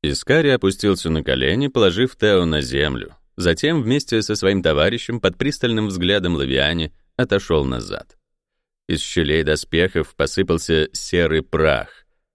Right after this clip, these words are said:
слабо дохнуло тлением, и пустые латы обоих тёмных таувинов с грохотом рухнули, распадаясь на части.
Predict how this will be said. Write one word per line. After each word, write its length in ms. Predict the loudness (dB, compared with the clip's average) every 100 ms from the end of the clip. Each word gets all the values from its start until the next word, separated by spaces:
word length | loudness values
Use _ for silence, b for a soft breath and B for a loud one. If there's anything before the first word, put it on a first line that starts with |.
| -16
слабо 380 | -2 0 2
дохнуло 440 | 2 0 0 0 0
тлением, 840 | -2 -2 0 0 0 0 0 -2 b b -4
и 100 | 0
пустые 380 | 0 2 2
латы 300 | 4 2 2
обоих 300 | 2 4 2
тёмных 360 | 2 2 2 2
таувинов 600 | 2 2 2 0 0 -2 -8
с 140 | -6
грохотом 600 | 0 2 2 2 0 2
рухнули, 580 | 2 4 2 2 0 0
распадаясь 560 | 0 0 2 2 0
на 120 | -2 -4
части. 560 | -2 -4 -4 -14 -16